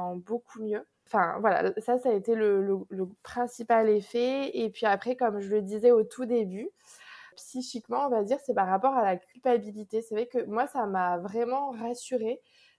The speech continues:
de savoir que j'étais pas toute seule et que si on, enfin, voilà, c'est, là, c'était une professionnelle qui me disait qu'il fallait que je mange ça, donc j'avais juste à l'écouter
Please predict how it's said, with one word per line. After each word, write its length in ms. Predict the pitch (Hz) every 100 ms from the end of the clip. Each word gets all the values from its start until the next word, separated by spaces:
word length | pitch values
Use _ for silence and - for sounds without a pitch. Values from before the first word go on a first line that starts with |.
| -
de 60 | 220
savoir 380 | 226 214 247
que 100 | -
j'étais 300 | 226 208 196
pas 160 | 180 247
toute 200 | 254 240
seule 380 | - 247 269 285
et 180 | 226 214
que 180 | - 220
si 220 | 214 -
on, 220 | 254 220
enfin, 260 | - 202 180 _ _ _ _ _ _ _
voilà, 240 | 247 196 175
c'est, 200 | - 233
là, 220 | 226 254
c'était 280 | 262 226 220
une 120 | 226
professionnelle 640 | - 262 254 254 254 233 247
qui 140 | 240
me 80 | 208
disait 180 | 196 247
qu'il 120 | -
fallait 200 | 226 247
que 120 | 254
je 120 | 214
mange 200 | 214 202
ça, 180 | 190 226
donc 140 | 240 208
j'avais 300 | 190 185 190
juste 320 | 240 262 262
à 100 | 233
l'écouter 640 | 220 220 214 - 226 -